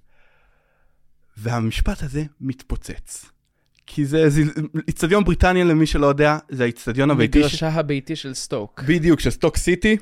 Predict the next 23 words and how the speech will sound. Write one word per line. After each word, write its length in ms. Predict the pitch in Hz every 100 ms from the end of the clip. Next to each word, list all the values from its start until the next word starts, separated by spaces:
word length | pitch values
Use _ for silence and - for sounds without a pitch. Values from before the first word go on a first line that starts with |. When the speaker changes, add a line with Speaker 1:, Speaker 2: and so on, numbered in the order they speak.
| - _ _ _ _ _ _
Speaker 1:
וזה 240 | 123 135 165
מתפוצץ, 560 | 165 - 170 - 117
כי 100 | -
זה 80 | 175
באמת 420 | 185 214 226 226
כל 380 | - - 208 226
מה 240 | 208 185 185
שאתה 280 | - -
מדמיין 560 | 160 151 135 139 151 165
על 100 | 151
האנגלים, 560 | 127 120 117 127 156 127
שהם 220 | 120 113
מזלזלים 760 | 110 123 117 101 110 123 151
בכל 240 | 135 - 139
מה 80 | 135
שקורה 280 | - 127
מבחוץ, 680 | 131 127 117 - - 147 143
שהם 140 | - 117
בטוחים 280 | 117 - 135
שרק 260 | 123 123
באנגליה 500 | 131 - 143 147 143
יש 100 | 135
כדורגל, 480 | - 131 127 127 127